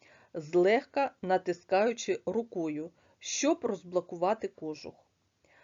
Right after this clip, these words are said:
Закінчити відгвинчування і зняти кожух. Оголити лезо ножа. Зняти приймальний лоток за допомогою кнопки фіксатора,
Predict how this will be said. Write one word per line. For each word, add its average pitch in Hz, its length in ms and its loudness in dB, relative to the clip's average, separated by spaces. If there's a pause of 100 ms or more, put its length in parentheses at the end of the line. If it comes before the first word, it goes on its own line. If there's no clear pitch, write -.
(380)
Закінчити 226 1080 4 (120)
відгвинчування 233 1160 0 (100)
і 190 100 0
зняти 196 440 2
кожух. 156 460 -8 (1160)
Оголити 190 560 6
лезо 202 520 2 (100)
ножа. 180 440 -4 (1900)
Зняти 196 720 2
приймальний 214 640 4
лоток 175 640 -2 (200)
за 170 360 6
допомогою 226 840 0
кнопки 220 500 2
фіксатора, 185 920 -4